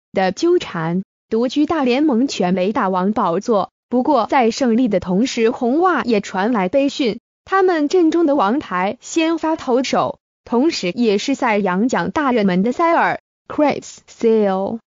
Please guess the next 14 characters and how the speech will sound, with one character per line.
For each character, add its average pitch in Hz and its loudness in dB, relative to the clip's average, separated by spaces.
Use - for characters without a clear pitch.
将 277 -2
再 277 0
次 208 -8
因 339 4
肩 370 2
膀 254 2
酸 269 0
痛 240 0
进 285 2
入 247 2
伤 214 0
兵 285 2
名 220 2
单， 240 0